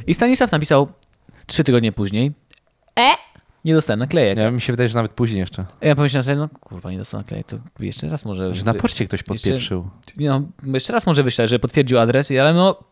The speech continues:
Speaker 1: mówię: „Ryju, poczta jest do dupy, bo wysłaliśmy wielu patronom,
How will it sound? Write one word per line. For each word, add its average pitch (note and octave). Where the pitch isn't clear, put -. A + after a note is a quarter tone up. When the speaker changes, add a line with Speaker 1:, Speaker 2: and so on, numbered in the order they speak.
Speaker 1:
mówię: E3
„Ryju, C3+
poczta G#3+
jest F#3+
do D3+
dupy, D#3+
bo C#3
wysłaliśmy C#3
wielu B2
patronom, C3+